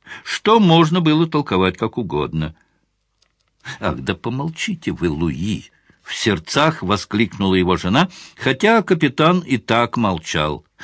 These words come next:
«От вас я вижу никакого толку. Д'Артаньян, вы понимаете, что стоите на краю пропасти?» «Я, мадам? Да, вы, именно вы. Объяснить вам подробнее?»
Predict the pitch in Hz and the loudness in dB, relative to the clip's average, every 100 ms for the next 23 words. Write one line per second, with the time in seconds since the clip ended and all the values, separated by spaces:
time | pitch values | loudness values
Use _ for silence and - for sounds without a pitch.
0 | - - 113 147 202 208 - 185 185 196 | -10 -4 -2 2 2 2 0 2 2 2
1 | 175 190 185 180 190 180 160 - 80 - | 0 0 0 -2 0 -2 -2 -2 -2 -4
2 | - 80 _ _ _ _ _ _ _ _ | -14 -18 _ _ _ _ _ _ _ _
3 | 98 156 139 98 64 - _ _ _ - | 0 0 0 -2 -6 -12 _ _ _ -18
4 | - 90 151 160 147 135 143 214 226 202 | -8 0 2 2 2 4 4 4 4 2
5 | 165 - 160 - 139 139 175 190 220 220 | 2 2 2 2 2 4 4 2 0 -2
6 | - _ 135 160 160 151 160 175 220 - | -10 _ 2 4 4 4 4 4 4 4
7 | 190 175 104 - 80 - - 67 58 _ | 6 6 4 0 -2 -4 -8 -10 -10 _
8 | _ _ _ - - - 85 117 165 190 | _ _ _ -14 -10 -6 -2 2 2 2
9 | 220 196 98 - _ - 80 120 185 147 | 2 0 -2 -8 _ -16 -2 0 0 -2
10 | 78 185 120 131 214 220 190 117 226 - | 0 0 2 2 4 4 2 2 0 -2
11 | - _ _ _ _ _ - - - 135 | -8 _ _ _ _ _ -16 -8 -2 0
12 | 151 160 190 180 180 180 196 247 233 143 | 2 2 2 4 4 4 2 4 4 2
13 | 85 80 | 0 -2